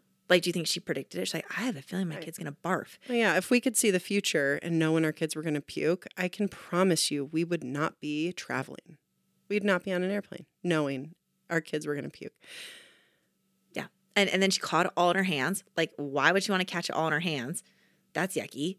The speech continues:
Speaker 2: Yeah.
Speaker 1: Ugh, I just got, ugh, got the chills. So anyways, I just think that people should be a little more understanding on airplanes.
Speaker 2: Mm-hmm.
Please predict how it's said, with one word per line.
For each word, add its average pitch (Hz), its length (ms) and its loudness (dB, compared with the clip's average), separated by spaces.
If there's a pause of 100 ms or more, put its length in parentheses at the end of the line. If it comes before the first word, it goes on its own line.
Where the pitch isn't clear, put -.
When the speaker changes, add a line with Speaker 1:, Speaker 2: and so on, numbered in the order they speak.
Speaker 2:
Yeah. 151 220 -6
Speaker 1:
Ugh, 233 240 2 (200)
I 202 100 10
just - 140 -4
got, 170 160 6
ugh, 196 140 4 (240)
got 160 140 -8
the - 60 -20
chills. 226 340 2 (640)
So - 120 2
anyways, 175 360 4
I 196 100 4
just 240 120 -2
think 254 160 0
that 240 140 2
people 208 320 0
should 185 260 0
be 175 100 -6
a 170 80 -2
little 165 160 -2
more 208 140 2
understanding 202 640 -4 (640)
on 160 160 -4
airplanes. 170 640 -6
Speaker 2:
Mm-hmm. 175 300 -8